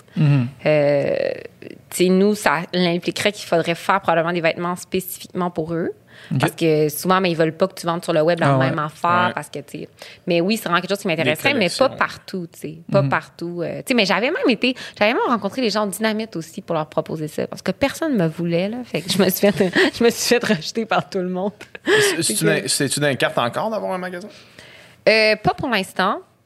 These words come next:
Speaker 2: Parce que, euh, dans le fond, euh, c'est vraiment une question de gestion, là. C'est une gestion d'inventaire, d'employés. Faut que tu
Speaker 3: Mhm.
Speaker 2: mettes du stock sur les murs. Tu sais, c'est
Speaker 3: Mhm.
Speaker 2: vraiment pas, moi, le web, ça me passionne, genre,
Speaker 3: Ouais.
Speaker 2: vraiment beaucoup. Tu sais, même le cosmétique, à moins qu'on nous le propose, euh, c'est pas d'implant.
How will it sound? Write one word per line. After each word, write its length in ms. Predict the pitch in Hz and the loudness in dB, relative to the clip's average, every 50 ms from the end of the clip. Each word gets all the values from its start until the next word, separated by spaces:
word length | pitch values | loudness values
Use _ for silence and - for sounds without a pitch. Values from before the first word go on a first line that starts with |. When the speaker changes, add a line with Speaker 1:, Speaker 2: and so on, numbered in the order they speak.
| _ _ - | _ _ -2
Speaker 2:
Parce 260 | 175 185 185 - - | -2 -2 -2 -4 -8
que, 300 | - 233 226 226 233 233 - - 180 | -4 -2 0 0 0 0 -2 -2 0
euh, 240 | 175 170 165 165 165 | 0 0 0 0 0
dans 140 | 175 180 170 | 0 0 -2
le 80 | 175 | -2
fond, 300 | 170 - - 226 233 254 254 - - - | -4 -4 -4 -4 -4 -4 -6 -10 -8 -6
euh, 220 | 165 156 151 151 156 | -4 -4 -4 -4 -2
c'est 60 | - - | -2 0
vraiment 100 | 180 180 | 0 0
une 60 | 214 | 0
question 280 | 208 - 175 - 202 208 | -2 -4 -6 -6 -6 -6
de 80 | 202 180 | -4 -2
gestion, 360 | 175 160 160 - - 170 185 | -4 -4 -4 -6 -8 -8 -6
là. 80 | 208 | -6
C'est 140 | 214 - 185 | -6 -4 -4
une 60 | 180 | -2
gestion 260 | 165 165 160 - 185 185 | -2 -2 -4 -4 -4 -2
d'inventaire, 640 | 180 170 170 170 165 165 - 185 190 196 196 196 196 | -2 -2 -2 -2 -4 -2 0 0 2 2 2 0 0
d'employés. 580 | 180 165 165 - - 170 160 160 170 180 185 196 | -2 -4 -4 -2 0 2 2 2 2 0 0 0
Faut 80 | 123 | 0
que 60 | 113 110 | 0 0
tu 40 | |
Speaker 3:
Mhm. 60 | 127 - | 2 2
Speaker 2:
mettes 140 | 170 - | 2 0
du 40 | - | -2
stock 240 | - - 208 202 - | -2 0 0 0 0
sur 100 | - - | -2 -6
les 60 | 170 | -4
murs. 220 | 160 170 175 180 185 | -2 -2 -2 -2 -4
Tu 80 | - | -6
sais, 60 | - - | 0 2
c'est 60 | 226 | 4
Speaker 3:
Mhm. 60 | 196 190 | 4 4
Speaker 2:
vraiment 140 | 202 202 | 4 2
pas, 120 | 196 - 208 | 2 0 0
moi, 120 | 254 277 | 2 2
le 140 | 269 233 190 | 4 4 4
web, 240 | 185 180 196 202 196 | 4 4 4 2 2
ça 160 | - 170 160 | -2 -6 -8
me 60 | 175 | -6
passionne, 440 | - 160 151 156 - 175 170 170 170 | -6 -6 -8 -8 -8 -8 -8 -6 -6
genre, 180 | 170 165 156 156 | -4 -4 -4 -4
Speaker 3:
Ouais. 60 | 156 | -4
Speaker 2:
vraiment 200 | 165 160 160 156 | -4 -2 -2 -4
beaucoup. 180 | 151 - - - | -6 -6 -10 -4
Tu 120 | - - | -2 0
sais, 20 | 220 | 2
même 140 | 226 233 | 2 2
le 80 | 233 202 | 2 2
cosmétique, 580 | - - 175 - 185 170 165 - 220 240 254 - - - - - - - - - - - _ _ _ _ | 2 0 -2 -2 -4 -6 -2 -2 -2 -2 -2 -4 -12 -20 -20 -20 -20 -20 -20 -20 -20 -20 _ _ _ _
à 120 | - 180 185 | -2 0 2
moins 120 | 196 220 | 2 2
qu'on 140 | 233 - 214 | 2 2 2
nous 140 | 185 180 180 | 2 0 -2
le 60 | 170 | -4
propose, 960 | - - - 190 165 - - 196 185 185 202 240 262 254 247 240 - - - - _ _ _ - | -4 -2 0 2 2 2 2 0 2 2 0 -2 -6 -8 -10 -12 -14 -18 -20 -20 _ _ _ 0
euh, 420 | 160 156 156 156 156 151 151 151 - - - - - - - - - - - - - - | 2 2 2 2 0 -2 -2 -4 -6 -6 -8 -10 -12 -12 -12 -12 -12 -12 -12 -14 -14 -14
c'est 240 | - - - 202 | -12 -6 -4 -2
pas 160 | - - 190 180 | 2 2 2 2
d'implant. 380 | 175 156 139 131 - - - | 2 0 -4 -6 -10 -12 -14